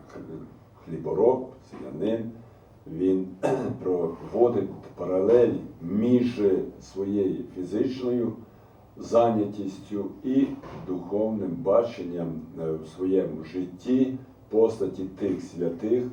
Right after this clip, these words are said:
чи пророків, які святкуються, е, в к-, цер-, церковному або релігійному календарі.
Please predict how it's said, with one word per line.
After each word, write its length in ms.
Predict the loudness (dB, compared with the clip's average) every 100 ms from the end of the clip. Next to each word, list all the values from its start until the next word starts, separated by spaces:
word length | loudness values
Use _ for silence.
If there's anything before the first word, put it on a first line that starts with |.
| -10
чи 80 | -12
пророків, 840 | -8 -4 0 2 0 -2 -6 -6 -6
які 520 | -2 -2 -2 4 4 4 -4 -16 -20
святкуються, 1200 | -4 -2 -2 -2 -2 0 0 -4 2 4 6 4 -4 -16 -20 -20 -20 -20 -20 -6
е, 540 | -2 2 2 2 0 -4 -8 -12 -14 -16 -20 -20 -6
в 40 |
к-, 100 | -4 -2 -4 -4
цер-, 360 | -4 -4 -4 -2
церковному 840 | -2 -2 2 4 4 2 0 -2
або 220 | -2 -2
релігійному 720 | 0 -2 0 0 -2 -4 -6
календарі. 600 | -4 -2 0 2 2 2